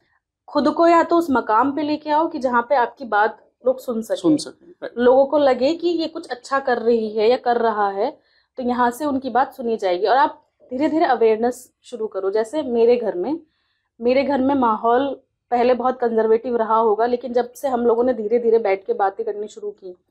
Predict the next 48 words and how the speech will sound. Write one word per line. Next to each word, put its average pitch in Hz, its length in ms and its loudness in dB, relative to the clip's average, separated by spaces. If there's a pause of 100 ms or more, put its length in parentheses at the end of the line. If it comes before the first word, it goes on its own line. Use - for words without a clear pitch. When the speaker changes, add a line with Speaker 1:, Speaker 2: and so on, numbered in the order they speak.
(220)
Speaker 1:
शायद 247 220 2
मेरी 262 220 4
अम्मी 247 240 2
का 269 120 0
माइंडसेट 226 680 0
पाँच 233 240 0
साल 247 200 2
पहले 240 240 2
ये 233 160 4
नहीं 220 220 -2
रहा 214 180 0
होगा 196 260 4
जो 214 120 -2
आज 190 340 0
है, 170 140 -12 (580)
और 226 100 2
वो 240 120 4
इस - 200 -2
वजह 240 260 2
से 233 140 -2
है 262 120 2
क्योंकि 302 440 -6 (360)
अभी 285 520 2 (320)
दो 262 260 4
उनकी 247 320 2
बड़ी 220 260 2
बेटियां 208 420 -4
हैं 262 200 -2
जो 339 300 -2 (120)
अच्छी 240 260 -10
खासी 247 260 -2
पढ़ी 233 200 0
लिखी 240 300 -2
हैं 254 80 2
और 269 60 2
ओपन 240 320 0
माइंड 240 180 0
और 294 60 2
दिमाग 226 260 2
के 339 140 -8
जाले 226 320 4
हटे 480 200 -2
हुए - 220 -10
हैं, - 80 -20 (260)
मुझे 240 240 2
ऐसा 185 180 -2
लगता 165 320 -8
है। 180 120 -16